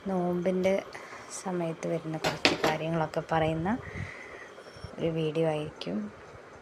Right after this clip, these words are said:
അപ്പോൾ പറഞ്ഞു പറഞ്ഞ് റമദാൻ കഴിയാറായി. പക്ഷേ ഈ, ആ, വ്ലോഗ് ഞാൻ എടുക്കുന്നത് റമദാൻ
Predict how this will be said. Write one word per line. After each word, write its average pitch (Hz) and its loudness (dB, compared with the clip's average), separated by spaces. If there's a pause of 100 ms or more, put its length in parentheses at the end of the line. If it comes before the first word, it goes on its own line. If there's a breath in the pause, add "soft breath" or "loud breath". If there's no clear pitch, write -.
(540 loud breath)
അപ്പോൾ 170 0 (400)
പറഞ്ഞു 170 2
പറഞ്ഞ് 180 4
റമദാൻ 175 6 (340)
കഴിയാറായി. 165 6 (1120 loud breath)
പക്ഷേ 196 6
ഈ, 214 6 (600)
ആ, 175 4 (100)
വ്ലോഗ് 175 6
ഞാൻ 180 4
എടുക്കുന്നത് 175 4
റമദാൻ 170 2